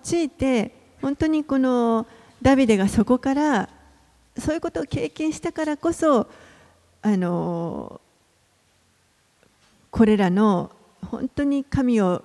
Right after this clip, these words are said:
礼拝する賛美を作り出すことができました。そしてそれが、彼が作った賛美が、本当に多くのもう何万という人たちを祝福し、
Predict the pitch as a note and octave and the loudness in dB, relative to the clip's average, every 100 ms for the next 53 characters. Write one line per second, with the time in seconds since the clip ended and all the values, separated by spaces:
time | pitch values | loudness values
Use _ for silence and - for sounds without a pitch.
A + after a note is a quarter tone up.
0 | - G3 B3+ C4 C#4 C#4+ - D4 D4 C4 | -2 2 2 0 -4 -6 -4 -2 0 -2
1 | - - _ _ _ - - B3 A#3 F#3 | -8 -20 _ _ _ -20 -2 2 4 2
2 | D3+ - _ _ - C#4 - - _ _ | -2 -14 _ _ 0 0 0 -8 _ _
3 | _ _ - - A3+ G#3+ G#3 G#3 G#3+ G3 | _ _ -18 -2 2 2 2 2 0 -2
4 | F#3 E3+ E3+ F3 F3+ F#3 - - - A#3+ | -6 -6 -8 -6 -4 -4 -6 -8 -6 -4
5 | C#4 C#4 C4+ D4+ F4 B3+ - - - _ | -2 -2 -2 -2 -2 -4 -8 -20 -20 _
6 | _ _ - D4 C4+ A3+ - C#4+ C#4+ - | _ _ -6 -2 0 -2 -4 -6 -4 -2
7 | B3+ A#3+ C4 C#4 B3 A3 C#4 C#4 G#3+ - | -2 0 0 0 0 -2 -2 -2 -4 -10
8 | _ - _ - - - - E4 - C4+ | _ -20 _ -10 -8 -6 -4 -4 -2 2
9 | D#4+ F4 C4+ A3+ G3+ G3 F#3+ G#3+ B3+ C#4+ | 2 2 2 2 2 0 -2 -4 -6 -8
10 | D#4+ D#4 C4 A3+ G#3+ - G#3 G3+ - F#3 | -10 -8 -6 -2 -4 -6 -10 -10 -8 -6
11 | G#3 A3 F#3 - - F#3 - F#3 F#3 - | -2 -2 -4 -8 -6 -6 -4 -6 -10 -8
12 | B3+ | -8